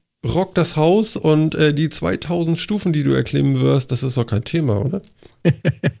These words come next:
Speaker 2: Nicht ganz zweitausend, aber ja, ich werd mein Bestes tun.
Speaker 1: Ja. Also wir
Speaker 2: Ich
Speaker 1: glauben
Speaker 2: hoffe
Speaker 1: an
Speaker 2: es.
Speaker 1: dich und du schaffst das und du hast unsere volle Unterstützung und ihr da draußen, ähm, drückt die Daumen. Nächste Woche Donnerstag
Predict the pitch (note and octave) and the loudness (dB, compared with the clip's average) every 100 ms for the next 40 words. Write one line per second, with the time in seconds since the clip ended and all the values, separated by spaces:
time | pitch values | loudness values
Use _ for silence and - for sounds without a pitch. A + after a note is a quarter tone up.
0 | - - G#3+ F#3+ C3+ C3 - C#3+ C#3 - | -10 -6 -2 -2 0 -2 2 2 2 2
1 | C3+ B2 A#2+ A#2+ A2+ A2+ A2+ A2 G#2 F#2 | 2 2 2 2 0 0 -2 0 0 -2
2 | - F3 A#3 G3 E3+ D#3+ D3 A2+ G2+ - | -2 2 2 4 2 4 2 2 0 -4
3 | C#3 - A#2 - - - C3 B2+ A#2 - | -8 -8 -8 -6 -8 -10 -8 -4 -4 -4
4 | - - - - - - C3+ B2 B2 D3 | -8 -8 -12 -20 -14 0 4 4 4 4
5 | D#3+ F3 F3 D3+ D3+ D3 C#3 C3+ D3 E3 | 6 4 4 2 2 2 0 0 2 0
6 | - D3+ C#3 C#3+ B2+ C3 C3+ C3 C3 C#3+ | 2 2 2 0 0 0 0 -2 0 0
7 | C3+ B2+ A#2 - C#3+ C#3 C3 A#2+ B2 B2 | 0 2 0 0 -2 0 0 0 0 2
8 | A#2 A2+ A2 A#2 A#2+ - A#2 A#2 - G#2+ | 0 0 2 2 2 0 0 0 0 0
9 | G2+ G#2 G#2+ - - - _ _ _ - | 0 0 -4 -8 -20 -20 _ _ _ -2
10 | E3 G#3 D#3 C3 B2 B2+ C3 E3 - _ | -2 0 0 4 4 4 2 -2 -10 _
11 | _ - D3 C#3+ C3 A#2+ A#2+ A#2 A#2 A2 | _ -4 -4 0 0 2 2 2 0 0
12 | G#2+ - - | -2 -4 -16